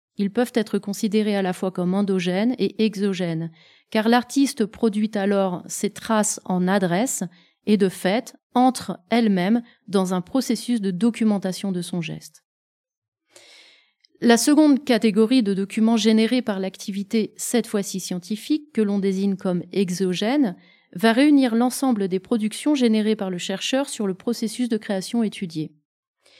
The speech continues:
Ces documents peuvent être de plusieurs natures, carnets de notes d'observation, entretien, analyse.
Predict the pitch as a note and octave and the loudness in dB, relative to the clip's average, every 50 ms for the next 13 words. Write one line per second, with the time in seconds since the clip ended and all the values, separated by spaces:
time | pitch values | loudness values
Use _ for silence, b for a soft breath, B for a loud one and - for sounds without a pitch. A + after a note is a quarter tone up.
0 | b b b b - - B3+ A3 B3+ B3 - - A#3 A#3 C#4 D4+ C#4+ C#4 A3+ - | b b b b -4 0 2 2 2 2 2 4 4 6 6 6 4 2 0 0
1 | - A#3 G#3+ G#3+ - G#3+ F3 G3+ F#3 - - F#3+ F#3 F#3+ F#3 F#3 F3+ F3 F3 F3 | 0 -2 -2 -2 -2 -2 -2 -2 -4 -4 -6 -6 -6 -4 -2 -2 -2 -4 -4 -4
2 | - B3 B3+ C#4 C#4 - - G#3+ G3+ F#3 G3 G3+ G3+ F3+ G3 G3+ G3+ G3+ G3+ G3 | -2 0 0 0 0 -2 -4 -6 -4 -2 -2 -2 0 -2 -2 0 0 0 -2 -2
3 | G3+ - - E3 F#3 F3+ - - - F3 E3+ E3 E3 E3+ - - - B3+ C4+ - | -4 -8 -8 -8 -8 -8 -6 -8 -8 -8 -6 -6 -8 -8 -8 -4 -2 -2 -2 0
4 | - G#3+ G3+ - - G3+ F3 - - - A3+ A3+ A3+ G#3 G3+ F#3+ F#3 E3+ D#3+ D3+ | -2 -4 -4 -4 -4 -6 -8 -6 -4 -4 -4 -4 -4 -4 -2 -2 -2 -4 -6 -8
5 | D#3 D#3 - D#3 E3 | -10 -10 -12 -12 -16